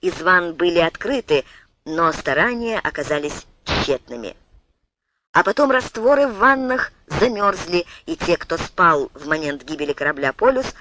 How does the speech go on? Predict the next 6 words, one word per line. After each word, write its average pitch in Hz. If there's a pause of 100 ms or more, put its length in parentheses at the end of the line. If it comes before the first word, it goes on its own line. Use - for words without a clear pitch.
(160)
оказались 175
закованными 185 (160)
в -
прозрачные 160
ледяные 139
глыбы. 139